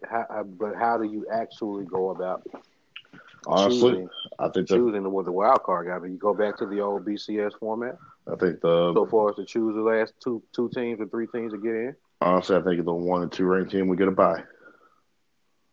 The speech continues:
Speaker 1: Hmm. I like it. That I like.
Speaker 2: So
Speaker 1: I like that.
Speaker 2: I mean, some wouldn't like it 'cause, oh, I mean,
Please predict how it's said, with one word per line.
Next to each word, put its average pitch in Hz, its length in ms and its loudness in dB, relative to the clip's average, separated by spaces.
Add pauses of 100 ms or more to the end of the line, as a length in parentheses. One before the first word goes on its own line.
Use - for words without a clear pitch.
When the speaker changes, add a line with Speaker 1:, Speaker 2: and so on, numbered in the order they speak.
(500)
Speaker 1:
Hmm. 135 140 -4 (1500)
I 98 60 0
like 101 260 2
it. 78 100 -18 (260)
That 101 220 6
I 92 40 0
like. 90 280 -4 (560)
Speaker 2:
So 87 500 -4 (220)
Speaker 1:
I 92 60 -6
like 90 260 -6
that. 80 160 -8 (260)
Speaker 2:
I - 40 -8
mean, 90 340 0 (1600)
some 98 440 4
wouldn't 95 460 4
like 101 240 4
it 120 120 8 (380)
'cause, 92 260 4
oh, 101 560 6
I 98 40 0
mean, 92 240 0